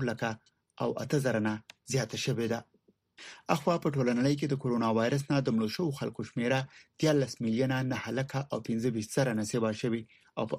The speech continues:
امریکا کې د دې د لاسه د مړو شمیره دوه لکه درې اویا زره او اته سوه نه زیاته شوې ده. په امریکا کې ځان له د شورو په ورځ د کرونا وایرس نه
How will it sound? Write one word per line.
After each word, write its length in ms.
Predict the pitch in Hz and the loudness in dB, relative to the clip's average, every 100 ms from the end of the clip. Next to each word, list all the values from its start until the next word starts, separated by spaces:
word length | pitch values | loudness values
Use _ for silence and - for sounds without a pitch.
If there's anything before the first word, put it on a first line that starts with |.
| 110 | -2
امریکا 260 | 107 127 143 | -2 -4 -4
کې 80 | 143 | -2
د 40 | 123 117 | -2 -2
دې 80 | 110 | 0
د 120 | 120 | 2
لاسه 280 | 131 135 135 - | 2 0 -2 -2
د 100 | 123 | 0
مړو 140 | 156 143 | 0 -2
شمیره 280 | - 120 120 - - _ - | -4 -4 -6 -12 -20 _ -2
دوه 120 | 139 147 | 2 2
لکه 260 | 143 143 139 | 2 0 0
درې 120 | 139 120 120 | 0 -2 -2
اویا 240 | 113 113 113 | -2 -2 0
زره 180 | 135 131 - | 0 -2 -4
او 80 | 113 - | -8 -8
اته 120 | 139 143 | -6 -4
سوه 220 | 123 113 113 | -2 -2 -2
نه 60 | 110 - - _ 135 | -4 -12 -20 _ -4
زیاته 240 | 123 113 113 | -2 -2 -2
شوې 200 | 123 110 117 | -2 0 -2
ده. 80 | 113 _ _ _ _ - - - | -4 _ _ _ _ -20 -20 -2
په 80 | 156 156 151 | 2 4 4
امریکا 240 | 156 202 | 0 0
کې 160 | 185 143 | -2 2
ځان 120 | 156 156 | 4 4
له 40 | 139 | 2
د 20 | 127 | -2
شورو 240 | 139 139 156 | 0 0 0
په 40 | 135 | 0
ورځ 140 | 123 113 | -2 -2
د 60 | 113 107 | -6 -6
کرونا 300 | 120 117 113 110 | -2 0 0 2
وایرس 280 | 110 135 139 | 2 0 0
نه 60 | 135 | -2